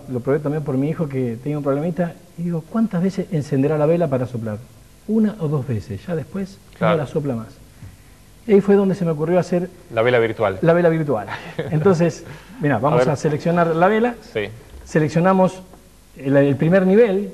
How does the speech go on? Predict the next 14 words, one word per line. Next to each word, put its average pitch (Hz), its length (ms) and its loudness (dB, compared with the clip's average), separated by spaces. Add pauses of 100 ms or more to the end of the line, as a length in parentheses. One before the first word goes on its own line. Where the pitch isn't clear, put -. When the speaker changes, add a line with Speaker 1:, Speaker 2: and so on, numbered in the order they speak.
Speaker 1:
que 151 80 -2
es 131 80 -4
Speaker 2:
Ujú. 127 80 -4
Speaker 1:
una 143 120 0
vela 156 200 0
cerca. 175 460 0 (1300)
Entonces, 180 340 2
cuando 170 240 2
apenas 185 260 0
soplas, 185 320 0 (2000)
la 147 160 4
llama 151 320 -2
se 180 100 -2
mueve. 170 300 2